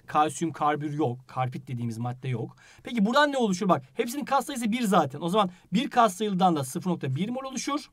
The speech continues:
Yani sıfır nokta bir mollük bir değişim var. Ay, sıfır, pardon, iki, sıfır nokta iki, özür dilerim. Yani niye sıfır nokta bir dedim?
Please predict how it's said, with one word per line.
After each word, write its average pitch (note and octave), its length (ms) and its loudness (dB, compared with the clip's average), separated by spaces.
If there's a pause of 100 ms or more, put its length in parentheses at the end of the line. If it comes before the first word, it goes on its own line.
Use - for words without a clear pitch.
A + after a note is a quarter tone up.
(800)
Yani C3 200 -4
sıfır D3 200 -6
nokta D3 180 -4
bir F#3 100 0
mollük B3+ 280 0
bir A#3 100 -6
değişim C4 360 -6
var. B3+ 140 2
Ay, D3+ 120 -4
sıfır, F3+ 240 -4
pardon, C#3+ 260 -6
iki, E3 240 -14
sıfır - 200 -12
nokta C#3+ 140 -10
iki, C3 220 -10
özür A#2+ 180 -8
dilerim. G#2+ 280 -10
Yani C3 140 -12
niye C3 120 -8
sıfır B2 160 -12
nokta A2+ 180 -12
bir A2 120 -10
dedim? G3 200 -10